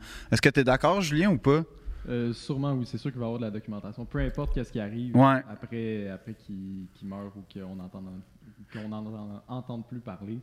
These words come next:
Speaker 2: c'est sûr qu'il va y avoir de quoi après. Mais j'ai l'impression que Donda, c'est, c'est pas quelque chose qui va durer pendant dix ans, puis que, tu sais, ça va être shut down avant qu'il y ait. Ou
Speaker 1: Ouais.
Speaker 2: bien on va find out dans
Speaker 1: Ouais.
Speaker 2: vraiment pas longtemps qui, tout ce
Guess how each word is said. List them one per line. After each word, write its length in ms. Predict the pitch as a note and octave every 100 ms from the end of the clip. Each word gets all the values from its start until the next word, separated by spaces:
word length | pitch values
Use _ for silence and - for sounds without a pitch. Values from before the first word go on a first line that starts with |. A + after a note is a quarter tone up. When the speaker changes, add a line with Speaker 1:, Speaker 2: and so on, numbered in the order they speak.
| _ _ _
Speaker 2:
c'est 120 | -
sûr 140 | G#2 G#2+
qu'il 100 | G#2
va 80 |
y 20 | G2
avoir 180 | G2
de 60 | G2
quoi 160 | F#2+ G2
après. 280 | G2 G#2+ C#3 _ _ -
Mais 120 | B2
j'ai 100 | A#2+
l'impression 400 | C#3 C3 C#3+ G#3
que 100 | G#3
Donda, 340 | C3 A#2+ A#2+ D3+
c'est, 340 | - A2+ A2
c'est 120 | -
pas 80 | -
quelque 160 | A#2+ A2+
chose 160 | C#3 -
qui 100 | G#2+
va 180 | G#2
durer 480 | G2+ G2+ A2+ G#2 A#2+
pendant 300 | A2+ G#2 G#2
dix 260 | G2+ G2+ G#2
ans, 220 | A2 A2
puis 80 | - -
que, 400 | G#2+ G#2 G#2 G2+
tu 60 | - A#2+
sais, 20 |
ça 100 | A2+
va 100 | A2
être 80 | A2
shut 160 | - A2+
down 240 | B2 B2+ A2 G#2+ -
avant 320 | A2+ G#2 A2 A2+
qu'il 180 | -
y 40 | G#2
ait. 260 | G#2+ G#2+ G#2 _ _ _ _ _ -
Ou 140 | D3
Speaker 1:
Ouais. 80 | A#2
Speaker 2:
bien 100 | E3+
on 100 | D#3+
va 220 | B2 C3+ B2+
find 220 | C3+ B2+ C3+
out 200 | C#3+ C#3+ - - -
dans 480 | B2 A#2+ A2+ A2 A2
Speaker 1:
Ouais. 240 | C3+ C#3+ A#2+
Speaker 2:
vraiment 340 | A#2 B2 B2+ B2+
pas 160 | B2+
longtemps 420 | A#2 G#2+ G2+ A#2 A2
qui, 80 | - _ _
tout 120 | - A2+ -
ce 140 | -